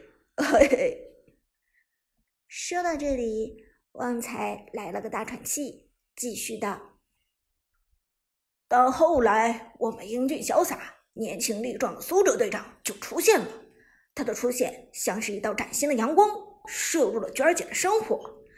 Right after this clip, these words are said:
两个人日久生情，干柴烈火。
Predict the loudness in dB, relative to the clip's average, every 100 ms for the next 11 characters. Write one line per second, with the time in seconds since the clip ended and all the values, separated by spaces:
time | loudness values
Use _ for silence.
0 | -20 _ _ _ -2 0 2 2 2 0
1 | -2 -8 -10 -4 -2 -2 -6 -6 -4 -2
2 | 0 -2 -4 -8 -10 _ -10 -8 -4 -6
3 | -6 -8 -2 0 0 -2 -14 -16 -18